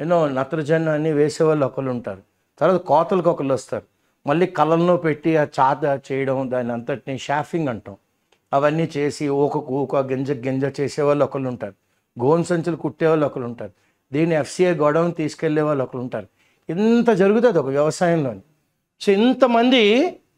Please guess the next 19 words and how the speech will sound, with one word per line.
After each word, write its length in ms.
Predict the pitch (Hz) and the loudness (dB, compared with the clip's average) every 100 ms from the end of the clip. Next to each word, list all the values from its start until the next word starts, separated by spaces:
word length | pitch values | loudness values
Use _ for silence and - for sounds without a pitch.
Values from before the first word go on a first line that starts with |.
| _ _ _ _ - | _ _ _ _ -4
రోజు 500 | 147 202 254 285 262 | 4 4 6 2 0
డైలీ 300 | 135 180 226 | 2 4 4
పేమెంటే. 640 | 269 247 233 226 208 147 - _ _ _ _ _ _ _ _ _ _ _ _ _ _ _ _ 131 | 4 4 4 2 2 0 -2 _ _ _ _ _ _ _ _ _ _ _ _ _ _ _ _ -8
అర్థమైందండి 520 | 147 190 202 196 202 | 0 2 4 4 4
మీకు? 400 | 202 202 302 - _ _ - | 2 2 0 0 _ _ -8
ఇది 120 | 151 | -2
డైలీ 320 | 156 165 196 226 | 2 4 4 4
పేమెంటే. 600 | 190 180 165 147 123 - _ _ _ _ - | 4 4 2 0 -6 -8 _ _ _ _ 2
So 360 | 190 190 226 269 - _ _ - | 4 6 4 0 -8 _ _ 0
ఒక 180 | 156 165 160 165 151 - _ _ _ _ - 131 | 4 4 4 4 0 -6 _ _ _ _ -6 2
రైతు 380 | 143 214 247 | 4 4 2
కుటుంబం 520 | 220 254 247 233 220 214 | 2 2 4 4 4 4
నుంచి 220 | 220 202 | 4 2
వచ్చిన 640 | 190 - 196 175 180 226 - _ _ _ _ - | 0 0 2 4 4 0 -4 _ _ _ _ -2
మనిషిగా 540 | 151 175 - 196 170 | 0 0 2 4 4
మాకు 240 | 214 190 - | 4 0 0
తెలుస్తుంది 440 | 160 165 - 175 | -2 -2 -2 -2
అనమాట, 360 | 131 120 120 107 | -2 -4 -6 -8
ఎంత, 760 | 107 151 214 190 - 185 165 | -10 -2 -2 -2 2 4 4